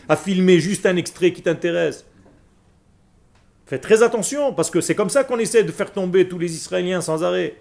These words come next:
Tu filmes ce qui t'intéresse, l'Israélien qui est en train de tirer. T'as jamais vu ce qu'il y avait avant, t'as pas vu tout le processus, t'as pas vu tout le film.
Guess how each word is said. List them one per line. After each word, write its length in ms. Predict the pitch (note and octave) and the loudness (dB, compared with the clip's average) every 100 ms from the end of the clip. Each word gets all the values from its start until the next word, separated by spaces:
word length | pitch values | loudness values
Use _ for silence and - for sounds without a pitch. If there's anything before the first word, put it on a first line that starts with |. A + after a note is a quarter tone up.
| _ _ | _ _
Tu 140 | F3+ E3 | -4 -4
filmes 260 | F#3+ G#3+ | -2 -4
ce 80 | F#3 | -4
qui 140 | A3 | -2
t'intéresse, 680 | A3 G3+ G#3+ G#3+ G#3+ D3+ C3 | 0 2 2 2 2 0 -4
l'Israélien 480 | D#3+ D3+ F#3 F3+ G#3 | -6 -2 2 2 2
qui 100 | - | 0
est 20 | |
en 60 | F3 | -2
train 140 | F#3 | -2
de 40 | E3+ | -4
tirer. 420 | E3+ D#3+ D3+ - - - - | -2 0 0 -2 -12 -14 0
T'as 120 | F3+ | 4
jamais 280 | E3 G3+ G#3 | 6 6 6
vu 160 | F#3+ G3+ | 2 -2
ce 80 | |
qu'il 80 | - | 0
y 40 | F3 | 2
avait 120 | F3+ | 4
avant, 460 | G#3 A3 C4+ C4+ | 4 6 6 4
t'as 140 | C4 G3 | 2 2
pas 140 | G#3 | 2
vu 120 | G3 | 2
tout 80 | F#3+ | 0
le 80 | G3 | -4
processus, 680 | - G3+ A3+ - B3+ C4 B3+ | -2 -2 -2 -4 -2 -2 -2
t'as 80 | |
pas 160 | E3+ D3+ | 0 0
vu 140 | E3 | 0
tout 100 | G3 | -6
le 60 | G#3+ | -8
film. 380 | - D4+ C4 | -6 -8 -8